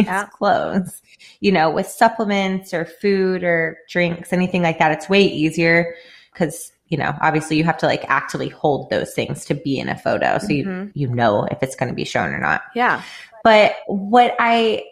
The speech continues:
Speaker 1: really wanted to get your thoughts and opinions on, Brittany, is from someone who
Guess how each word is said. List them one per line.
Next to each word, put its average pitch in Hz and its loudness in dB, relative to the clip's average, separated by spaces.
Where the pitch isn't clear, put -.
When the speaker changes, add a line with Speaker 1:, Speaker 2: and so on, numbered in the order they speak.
Speaker 1:
really 254 0
wanted 175 4
to 180 -6
get 151 0
your 160 0
thoughts 139 0
and 147 -12
opinions 147 -8
on, 151 -2
Brittany, 147 -6
is 147 -4
from 247 4
someone 277 2
who 208 2